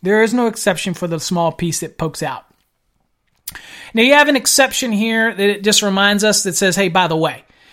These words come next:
an individual branch circuit to a fire alarm system installed in accordance with, uh, seven sixty dot forty-one B or seven sixty dot one twenty-one B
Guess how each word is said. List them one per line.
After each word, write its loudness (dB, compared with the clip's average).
an -2
individual 2
branch 2
circuit -2
to 2
a 0
fire 2
alarm 4
system 0
installed 2
in -2
accordance 0
with, -4
uh, -6
seven 0
sixty -4
dot -2
forty-one 0
B 0
or -2
seven 0
sixty -6
dot -2
one -4
twenty-one -4
B -2